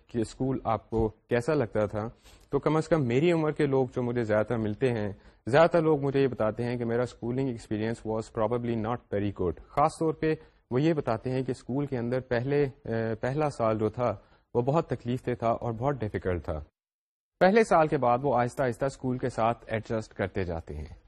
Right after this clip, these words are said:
یہاں پر مجھے کافی سارے ایسے بچوں کے ایکسپیرینسز یاد آتے ہیں جن کا اسکول کے ساتھ بہت زیادہ نیگیٹو انٹریکشن رہا، جس کی وجہ سے وہ شاید اپنی پڑھائی چھوڑنے پر مجبور ہو گئے اور وہ بہت چھوٹی عمر میں کام کرنا شروع ہو گئے۔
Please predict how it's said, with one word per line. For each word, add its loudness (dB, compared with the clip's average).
یہاں 2
پر 4
مجھے 2
کافی 0
سارے 2
ایسے -2
بچوں -4
کے -2
ایکسپیرینسز -4
یاد 0
آتے -4
ہیں -2
جن 2
کا 4
اسکول 0
کے -2
ساتھ 0
بہت 2
زیادہ 0
نیگیٹو -2
انٹریکشن -2
رہا، -2
جس -6
کی -4
وجہ -2
سے -4
وہ -2
شاید -2
اپنی -6
پڑھائی 0
چھوڑنے -4
پر -2
مجبور -4
ہو -2
گئے 0
اور 2
وہ 4
بہت -2
چھوٹی -2
عمر -2
میں -2
کام -2
کرنا -4
شروع -4
ہو -4
گئے۔ -4